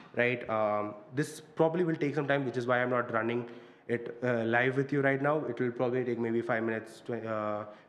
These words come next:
ten minutes sometimes to just compile and run, because it's being deployed on, uh, ARP Sepolia and depends on the network conditions over there, so I don't want to, you know, risk wasting time on it. Um, but yeah, essentially,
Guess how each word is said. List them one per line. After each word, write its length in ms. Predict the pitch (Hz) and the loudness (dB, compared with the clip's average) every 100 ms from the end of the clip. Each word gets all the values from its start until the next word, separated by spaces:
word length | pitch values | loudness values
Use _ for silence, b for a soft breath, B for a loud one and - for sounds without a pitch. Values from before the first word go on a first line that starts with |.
| - | -2
ten 180 | 123 117 | 0 0
minutes 220 | 110 - | -2 -2
sometimes 540 | 113 120 113 113 - - | -2 0 0 -2 -6 -4
to 180 | 113 | -2
just 320 | 110 113 - - | -2 -4 -6 -4
compile 480 | 120 117 113 110 | -2 2 2 2
and 200 | 110 107 107 - | 0 -2 -6 -10
run, 340 | 110 117 113 117 | -2 0 0 -2
because 420 | - 113 120 117 - | -4 -2 -2 -2 -6
it's 180 | 117 | -8
being 320 | - 113 110 110 B B B | -4 -4 -4 -8 B B B
deployed 380 | 127 127 123 123 | -4 0 0 2
on, 160 | 120 120 - | 0 -2 -2
uh, 200 | 113 110 | 0 0
ARP 220 | 120 117 | 0 -2
Sepolia 520 | - 117 117 117 113 | -4 -2 0 2 2
and 120 | 107 | 0
depends 340 | 110 - 113 110 | -4 -2 -2 -2
on 140 | 110 | -2
the 180 | 110 110 | -2 -2
network 380 | 110 - 110 - - B B | -4 -2 -4 -6 -10 B B
conditions 380 | 123 120 135 120 | -4 -2 -2 0
over 120 | 117 | 0
there, 160 | 113 117 | 0 0
so 140 | 117 | 0
I 60 | 110 | 0
don't 160 | 120 | 2
want 160 | 117 117 | 0 0
to, 200 | 117 113 - B B | -2 -4 -8 B B
you 60 | |
know, 100 | 113 | -4
risk 280 | 113 120 - | -2 -4 -4
wasting 300 | 120 117 120 | -4 -2 0
time 180 | 123 135 | 2 4
on 120 | 135 | 4
it. 120 | 135 135 - B B B | 2 0 -8 B B B
Um, 680 | - 107 107 104 107 104 113 - B B | -2 2 4 4 2 -2 -8 -16 B B
but 120 | 156 | 4
yeah, 100 | 156 | 4
essentially, 540 | 156 165 151 147 139 | 4 0 0 0 -2